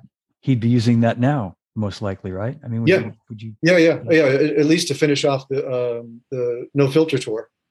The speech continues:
Speaker 2: That's for sure.
Speaker 1: Yeah,
Speaker 2: At least to
Speaker 1: yeah.
Speaker 2: finish that off. John Good handed it to me in two thousand thirteen, and it just sounded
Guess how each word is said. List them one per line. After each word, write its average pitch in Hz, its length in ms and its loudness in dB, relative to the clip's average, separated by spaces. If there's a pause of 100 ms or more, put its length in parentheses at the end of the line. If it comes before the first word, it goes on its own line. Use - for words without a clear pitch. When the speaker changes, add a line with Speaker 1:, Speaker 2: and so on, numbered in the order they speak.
Speaker 2:
That's 139 160 0
for 139 100 0
sure. 135 180 -2
Speaker 1:
Yeah, 104 140 -4
Speaker 2:
At 139 100 -4
least 143 180 2
to 107 80 -2
Speaker 1:
yeah. 107 60 -6
Speaker 2:
finish 127 220 -2
that 135 140 -4
off. 120 120 -6 (1080)
John 151 240 4
Good 156 180 4
handed 147 320 4
it 131 100 -8
to 139 120 -6
me 131 100 0
in 113 100 -2
two 139 140 -2
thousand 120 340 0
thirteen, 131 540 0
and 113 120 -2
it 107 100 0
just - 240 -6
sounded 120 320 -2